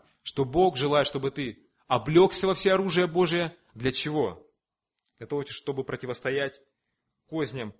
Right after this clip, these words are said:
дьявольским. Что такое козни? Когда я стал смотреть и изучать это слово, то я увидел, что козни, они имеют отношение к более интеллектуальному составляющей, а, ну, скажем, жи-, э, составляющей человека. Это не какие-то, знаете,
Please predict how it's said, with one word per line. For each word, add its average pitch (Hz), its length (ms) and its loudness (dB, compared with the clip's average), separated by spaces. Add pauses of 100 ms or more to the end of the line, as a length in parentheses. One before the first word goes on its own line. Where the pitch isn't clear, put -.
дьявольским. 110 640 -4 (180)
Что 214 120 -6
такое 226 240 4
козни? 104 600 0 (200)
Когда 143 200 4
я 196 60 6
стал 185 240 2
смотреть 196 440 -2
и 175 40 -8
изучать 160 400 -2
это 156 120 -6
слово, 196 320 -4
то 147 80 -4
я 147 80 0
увидел, 170 220 -4
что - 320 -6 (240)
козни, 170 480 0
они 175 300 -2
имеют 190 420 0
отношение 165 560 0
к 135 80 -10
более 175 340 4
интеллектуальному 160 1000 0 (320)
составляющей, 139 920 0
а, 107 400 -2 (160)
ну, 123 140 -14
скажем, 120 400 -6 (340)
жи-, 120 240 -6
э, 123 280 -4
составляющей 147 560 0
человека. 139 600 -2 (280)
Это 185 240 2
не 185 100 2
какие-то, 180 440 -2
знаете, 123 600 0